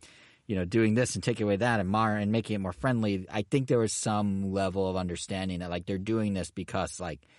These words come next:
the games are getting fewer and fewer, farther and farther between. Like, they're coming out less frequently, they're not performing as well, and, like, the fans kinda knew this was make or break. So if it requires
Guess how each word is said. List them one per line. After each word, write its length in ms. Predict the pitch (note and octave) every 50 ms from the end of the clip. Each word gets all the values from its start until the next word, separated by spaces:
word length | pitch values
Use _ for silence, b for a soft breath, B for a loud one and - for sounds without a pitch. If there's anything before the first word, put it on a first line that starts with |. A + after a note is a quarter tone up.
| _ _ _
the 100 | - G#2+
games 300 | F2+ G#2+ G2+ G2+ G2+ G#2+
are 40 | F#2+
getting 200 | E2+ G2 F2+ E2
fewer 320 | - - A2 G2 F#2 F#2
and 120 | F#2 F2 E2
fewer, 440 | - G2+ F#2+ F#2 F#2 F#2+ F#2 F2+ F#2 G2 -
farther 280 | - G2+ F#2+ F#2 F#2
and 100 | F2+ E2+
farther 220 | - G2+ F#2 F2 E2+
between. 480 | E2 E2+ - - F#2+ G2 G2+ A2 B2+ - _ _ _ _ _ _
Like, 140 | - F#2 -
they're 160 | - F#2 F2
coming 260 | E2 - G2+ F#2+ F2+
out 120 | F2 E2 D#2+
less 160 | F2+ F#2 -
frequently, 460 | - - F#2+ E2+ F#2+ F#2 F2 F#2 F#2 F2+
they're 100 | E2+ E2+
not 180 | F2 F2+ -
performing 320 | - _ - F2+ F2+ F2+ F2+
as 100 | E2+ F#2+
well, 200 | F#2 F2+ F2+ F2
and, 80 | E2
like, 160 | E2+ E2 -
the 80 | - D#2+
fans 260 | - F2 E2+ E2+ E2
kinda 220 | - - F2 E2 D#2+
knew 340 | E2 E2+ D#2+ D#2+ D#2 D2+ - _ _ _ _ _ _ _ _ _
this 140 | - F#2+ -
was 100 | G#2 F2
make 220 | G2 F#2+ E2+ -
or 60 | F2+
break. 300 | E2+ - D#2 E2 C2 - -
So 120 | - F2+
if 100 | - -
it 40 | -
requires 680 | F2+ F2 - - - C#3 C3 C3+ C#3+ C#3+ C#3+ C3+ B2+